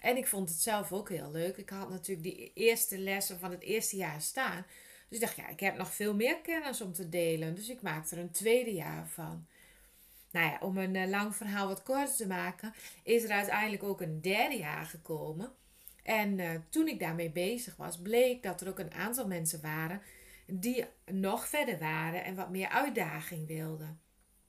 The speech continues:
Dus toen heb ik ook een, eh, een masterprogramma gestart. En, eh, ja, het was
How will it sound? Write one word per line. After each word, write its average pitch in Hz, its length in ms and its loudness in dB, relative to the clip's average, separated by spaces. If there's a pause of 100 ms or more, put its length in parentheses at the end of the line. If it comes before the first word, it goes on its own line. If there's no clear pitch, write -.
(500)
Dus 240 200 8
toen 320 140 4
heb 269 140 0
ik - 100 -6
ook 202 200 -2
een, 190 160 -2
eh, 185 100 0 (500)
een 233 180 6
masterprogramma 180 840 2
gestart. 160 680 -8 (640)
En, 208 380 2
eh, 160 180 -10 (220)
ja, - 180 -4
het 196 180 -2
was 269 240 2